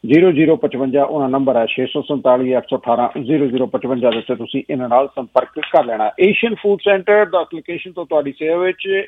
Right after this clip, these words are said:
ਏਸ਼ੀਅਨ ਫੂਡ ਸੈਂਟਰ ਡਾਟ ਕਾਮ ਆਨਲਾਈਨ ਜਾ ਕੇ ਤੁਸੀਂ ਗ੍ਰੋਸਰੀ ਕਰ ਸਕਦੇ ਹੋ। ਏਸ਼ੀਅਨ ਫੂਡ ਸੈਂਟਰ ਤੇ ਦੀਵਾਲੀ ਦੀ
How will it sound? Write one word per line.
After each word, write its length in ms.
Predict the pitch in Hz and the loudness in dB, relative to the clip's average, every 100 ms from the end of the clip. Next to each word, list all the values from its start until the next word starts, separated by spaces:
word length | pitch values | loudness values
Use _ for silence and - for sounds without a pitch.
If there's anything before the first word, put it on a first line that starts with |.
| 185 | -8
ਏਸ਼ੀਅਨ 300 | 175 175 160 | -10 -10 -10
ਫੂਡ 160 | 165 156 | -8 -6
ਸੈਂਟਰ 260 | 160 147 151 | -4 -2 0
ਡਾਟ 240 | 135 131 - | 2 2 2
ਕਾਮ 260 | 147 160 160 _ _ _ _ _ | 0 0 0 _ _ _ _ _
ਆਨਲਾਈਨ 380 | 139 165 170 170 | 0 2 0 -2
ਜਾ 180 | 151 143 | -2 -2
ਕੇ 120 | 123 151 | -4 -14
ਤੁਸੀਂ 220 | 135 147 | -12 -8
ਗ੍ਰੋਸਰੀ 320 | 147 143 160 | -8 -8 -8
ਕਰ 180 | 175 160 | -8 -6
ਸਕਦੇ 300 | 180 180 180 | -6 -4 -4
ਹੋ। 60 | |
ਏਸ਼ੀਅਨ 380 | 185 190 196 214 | -2 -2 -2 -2
ਫੂਡ 220 | - 175 | -4 -8
ਸੈਂਟਰ 300 | - 170 156 | -6 -6 -6
ਤੇ 160 | 139 160 | -6 -4
ਦੀਵਾਲੀ 400 | 135 135 135 151 | 0 2 2 2
ਦੀ 140 | 151 | -2